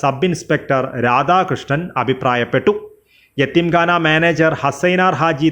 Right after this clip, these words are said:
തളങ്കര അധ്യക്ഷത വഹിച്ചു. ഷാഹുൽ ഹമീദ് സ്വാഗതം പറഞ്ഞു. അസിസ്റ്റന്റ് ഇൻസ്പെക്ടർ രാജീവൻ, സി പി ഒ സന്തോഷ്, തക്കീറത്ത് ഉക്ര സംഘം സെക്രട്ടറി ടി എ ഷാഫി, വൈസ് പ്രസിഡന്റ് അമാനുള്ള എന്നിവർ സംസാരിച്ചു.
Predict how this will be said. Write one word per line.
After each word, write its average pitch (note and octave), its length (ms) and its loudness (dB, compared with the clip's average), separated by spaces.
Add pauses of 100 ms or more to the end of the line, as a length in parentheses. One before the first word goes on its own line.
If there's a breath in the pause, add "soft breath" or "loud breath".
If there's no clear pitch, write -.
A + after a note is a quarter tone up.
തളങ്കര A#2+ 380 0 (320)
അധ്യക്ഷത C#3 540 -2
വഹിച്ചു. A2+ 320 -4 (480 soft breath)
ഷാഹുൽ C3 420 0
ഹമീദ് D#3+ 340 0 (180)
സ്വാഗതം B2 500 0 (100)
പറഞ്ഞു. G#2+ 300 -4 (460 soft breath)
അസിസ്റ്റന്റ് G#3+ 480 0
ഇൻസ്പെക്ടർ F3 500 -2 (160)
രാജീവൻ, D#3 500 0 (160)
സി D#3 120 -4 (120)
പി D3 80 0 (140)
ഒ - 20 4 (140)
സന്തോഷ്, B2+ 420 0 (260 loud breath)
തക്കീറത്ത് G#3 460 0 (160)
ഉക്ര E3+ 180 -2 (200)
സംഘം F3 280 -2 (100)
സെക്രട്ടറി D3 400 -2 (180)
ടി B2+ 100 0 (140)
എ - 20 -2 (140)
ഷാഫി, B2+ 400 0 (420 loud breath)
വൈസ് E3 300 0
പ്രസിഡന്റ് F#3 440 0 (140)
അമാനുള്ള G3 460 2 (160)
എന്നിവർ C3 360 0
സംസാരിച്ചു. B2+ 560 -2